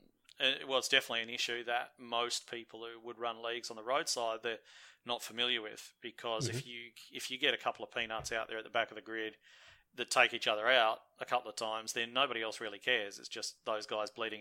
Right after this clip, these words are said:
Speaker 1: each other on the radio. But, um, i-, in, in our racing, of course, it brings the whole race back under caution, and yeah, it's a problem. So we've got to do what we can do to keep the races as clean as possible. Um, o-, one or two cautions isn't too bad, three,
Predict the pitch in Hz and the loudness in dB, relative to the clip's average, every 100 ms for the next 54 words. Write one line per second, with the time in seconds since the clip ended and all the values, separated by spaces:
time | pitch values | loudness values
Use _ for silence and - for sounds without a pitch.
0 | 107 110 113 104 101 104 123 123 104 101 | -8 -6 -6 -6 -8 0 0 0 -4 -8
1 | - - - - _ - 123 127 - - | -18 -20 -20 -20 _ 4 4 4 0 0
2 | 131 123 120 120 120 120 _ _ _ _ | 6 6 6 0 -10 -20 _ _ _ _
3 | - 135 - 127 120 113 _ 123 113 113 | -2 -2 -2 -8 -10 -18 _ -20 -20 -20
4 | _ - 131 196 139 110 117 107 - 107 | _ 4 8 10 8 2 -4 -8 -8 -6
5 | 127 - 131 - 113 120 123 113 104 117 | -2 -2 -2 -8 -6 -6 -4 -4 -2 -2
6 | 113 107 107 - 104 110 98 - 98 101 | -2 -4 -4 -4 -4 -4 -8 -10 -14 -12
7 | - 95 - - - 113 - - 110 - | -12 -14 -20 -20 -14 -12 -12 -12 -8 -6
8 | - 160 123 101 - 123 120 - - - | 2 2 2 -4 -2 0 0 -4 -20 -20
9 | - 156 170 196 143 143 139 127 120 139 | -6 0 4 4 2 2 2 2 0 2
10 | 131 123 143 147 131 120 120 117 123 107 | 2 2 -2 0 -4 0 -2 -2 -4 -6
11 | - 117 110 - 110 - 110 170 _ _ | -6 -6 -10 -8 -8 -8 -10 -12 _ _
12 | _ - 123 113 113 107 110 110 113 _ | _ -8 -2 0 2 0 -4 -20 -20 _
13 | 127 131 131 120 117 107 123 113 117 113 | -4 -2 -2 0 0 0 -4 -6 -8 -8
14 | - 113 113 113 117 117 120 123 - 117 | -10 -12 -12 -10 -6 -2 -2 -2 -2 0
15 | 120 | 0